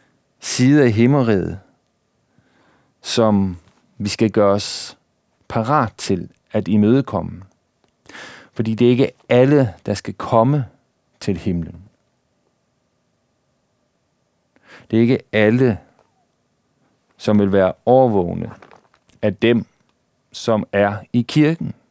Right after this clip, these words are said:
Jeg vil gerne anbefale Grav dybt, den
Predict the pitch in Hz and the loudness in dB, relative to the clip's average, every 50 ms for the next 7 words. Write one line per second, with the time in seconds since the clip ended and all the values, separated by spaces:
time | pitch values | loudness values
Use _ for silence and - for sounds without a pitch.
0 | _ _ _ _ _ _ _ _ _ _ _ _ _ _ _ _ _ _ _ _ | _ _ _ _ _ _ _ _ _ _ _ _ _ _ _ _ _ _ _ _
1 | _ _ _ _ _ _ _ _ _ _ _ _ _ _ _ _ _ _ _ _ | _ _ _ _ _ _ _ _ _ _ _ _ _ _ _ _ _ _ _ _
2 | _ _ _ _ _ _ _ - - 104 110 123 127 117 - 117 120 139 139 135 | _ _ _ _ _ _ _ -6 -4 -2 0 0 0 0 2 2 2 2 0 0
3 | - 135 123 107 95 95 98 - - 95 98 - - 113 120 123 - - - - | 0 2 2 2 2 0 -4 -4 -4 -4 -4 -4 -2 -2 -2 -2 -2 -10 -18 -18
4 | - _ _ _ _ _ _ _ _ _ _ _ _ _ _ _ _ _ - - | -18 _ _ _ _ _ _ _ _ _ _ _ _ _ _ _ _ _ -2 0
5 | 110 107 104 107 | 2 2 0 -2